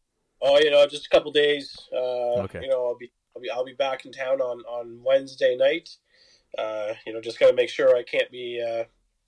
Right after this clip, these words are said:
Speaker 1: can't be seen. You know, it's, uh,
Speaker 2: <laughs> Yeah.
Speaker 1: I, I've gotta, you know, I'm go-, like I said, I gotta go in hiding.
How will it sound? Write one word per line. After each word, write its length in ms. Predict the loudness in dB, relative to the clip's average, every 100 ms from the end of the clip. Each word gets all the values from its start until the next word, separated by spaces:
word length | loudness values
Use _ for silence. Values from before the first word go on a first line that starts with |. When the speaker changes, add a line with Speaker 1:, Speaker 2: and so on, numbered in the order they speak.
| _ _ _ _ _ _ -20 -10
Speaker 1:
can't 200 | -6 -6
be 60 | -6
seen. 360 | -6 -6 -4
You 80 | -4
know, 180 | 4 4
it's, 280 | 4 0 -2
uh, 100 | -2
Speaker 2:
<laughs> 40 |
Yeah. 280 | -2 -4 -6 -14 -20 _ _ _ _ -4
Speaker 1:
I, 120 | -4 -2
I've 80 | 0
gotta, 340 | 2 4 2 0 -10 -20 _ _ _ -8
you 80 |
know, 140 | -6 -6
I'm 260 | -8 -4
go-, 120 | 0 0
like 180 | 2 0
I 40 |
said, 180 | 2 2
I 40 |
gotta 180 | 4 2
go 100 | 0
in 60 | 0
hiding. 380 | 0 -2 -2